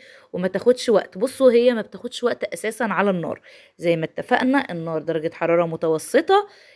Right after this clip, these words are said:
يعني، والزيت سخن، يعني الزيت اول ما يسخن ببدأ بقى اهدي النار سيكة زي ما اتفقنا. تمام، ارجع واقول ما بتصبيش من الكبشة، لا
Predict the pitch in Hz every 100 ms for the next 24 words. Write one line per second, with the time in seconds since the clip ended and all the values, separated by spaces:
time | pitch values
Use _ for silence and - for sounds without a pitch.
0 | _ 180 170 170 170 196 180 247 - 160
1 | - 175 160 160 170 175 233 - 233 247
2 | 220 226 359 - 403 466 - _ _ _
3 | _ 196 311 208 240 202 302 277 226 247
4 | 320 220 208 220 269 311 302 240 240 277
5 | 262 262 220 - - _ _ _ _ 147
6 | 147 185 277 466 - _ _ _ _ _
7 | _ _ - - _ 175 170 180 175 175
8 | 226 233 208 185 - 196 156 226 247 226
9 | 214 214 240 214 - - - 190 -